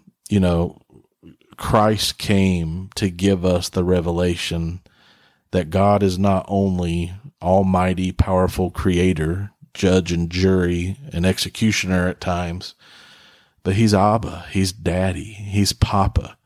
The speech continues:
You know, and you don't see that revelation in the Old Testament, but Jesus came to show us what it was, what the relationship between the Father and the Son was like. And then he tells us that, you know, as we are one in him, as we are one in Jesus, that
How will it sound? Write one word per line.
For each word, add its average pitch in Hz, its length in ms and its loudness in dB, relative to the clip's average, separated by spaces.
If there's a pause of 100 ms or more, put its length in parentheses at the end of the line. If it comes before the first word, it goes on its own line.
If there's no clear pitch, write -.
(760)
You 95 120 -2
know, 92 180 4
and 92 120 2
you 101 120 2
don't 101 180 0
see 107 220 2
that 92 160 2
revelation 95 640 2
in 90 100 0
the 90 140 0
Old 87 180 -2
Testament, 87 560 -2
but 85 160 -4
Jesus 101 500 2
came 95 460 0
to 87 140 -8
show 92 460 2
us 85 280 -2
what 90 380 0
it 90 200 -4
was, 90 640 -2 (680)
what 107 200 2
the 98 60 2
relationship 90 800 0
between - 380 -2
the 82 80 -2
Father 92 500 2
and 85 140 0
the 85 60 -2
Son 87 360 0
was 85 160 -4
like. 82 320 -2
And 85 140 -4
then 90 160 2
he 87 160 -6
tells 92 400 -2
us 80 240 -6
that, 80 240 -10 (500)
you 92 160 0
know, 85 160 2
as 82 140 -2
we 98 220 4
are 90 120 2
one 90 320 4
in 82 140 0
him, 80 400 0
as 85 140 -8
we 92 140 0
are 95 120 2
one 90 240 -2
in 82 140 -4
Jesus, 92 580 -4
that 78 320 -10